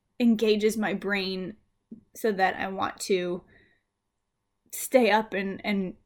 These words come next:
know more. Although sometimes that does happen if it's a good book. <laughs> Okay, let's talk about connection. That was my second big overarching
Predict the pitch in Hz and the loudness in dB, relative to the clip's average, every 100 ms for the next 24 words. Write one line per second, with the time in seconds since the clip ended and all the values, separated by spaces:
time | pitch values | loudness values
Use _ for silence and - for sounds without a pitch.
0 | - 220 208 202 190 175 - 208 - _ | 0 2 2 2 0 -2 -4 -6 -10 _
1 | _ _ _ _ _ _ _ _ _ - | _ _ _ _ _ _ _ _ _ -8
2 | 208 185 - 202 _ _ _ - - 196 | -6 -4 -6 -10 _ _ _ -12 -6 -4
3 | 220 196 196 - 175 214 175 175 185 208 | -4 -8 -8 -6 -6 -4 -6 -6 -8 -6
4 | 214 185 175 240 - - - - - - | -2 -2 0 -2 -4 -8 -10 -12 -2 -2
5 | 453 - 762 - _ - - 1047 - - | 0 4 4 4 _ -6 -2 -2 -2 -8
6 | - - 466 480 466 339 294 320 - - | -12 4 8 8 8 6 6 2 -6 -20
7 | - - 359 349 - 302 - 359 320 339 | -20 -16 -14 -14 0 0 4 2 2 2
8 | 262 254 - - 254 240 - - - 202 | 6 4 4 -2 0 2 0 -2 -2 -2
9 | 175 202 240 233 220 214 214 214 - 208 | -2 -2 -2 -4 -6 -4 -4 -4 -10 -6
10 | - 220 208 196 - _ 240 214 - 185 | 0 2 2 -2 -10 _ -6 -4 -2 -2
11 | - - 214 196 185 | -2 -6 -4 -4 -6